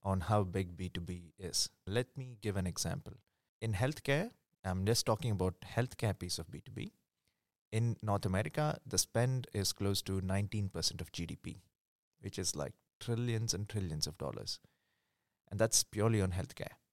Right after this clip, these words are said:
Now, if you look at aerospace or automotive, if you look at all of that, it comes close to around more than fifty percent of G D P going into B two B. And hence,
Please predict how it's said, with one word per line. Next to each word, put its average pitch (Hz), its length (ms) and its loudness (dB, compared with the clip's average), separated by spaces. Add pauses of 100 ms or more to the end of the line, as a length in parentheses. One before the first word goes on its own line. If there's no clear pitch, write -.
(200)
Now, 95 160 -4
if - 140 -4
you 104 60 2
look 104 180 2
at 95 320 4 (600)
aerospace 87 640 2 (220)
or 92 640 0
automotive, 95 720 0 (440)
if - 100 -20
you 120 60 0
look 127 140 0
at 143 80 4
all 113 180 8
of 147 120 0
that, 90 300 2
it - 140 -4
comes 131 260 0
close 107 360 2
to 92 640 0 (200)
around 117 240 2 (120)
more 127 200 0
than 135 120 0
fifty - 240 -4
percent 98 440 0
of - 220 -8
G 104 120 -4
D 95 100 -2
P 113 300 -8
going 95 300 0
into 90 580 -4 (160)
B 98 100 -4
two - 100 -8
B. 85 220 -4 (640)
And 117 100 -4
hence, 147 380 0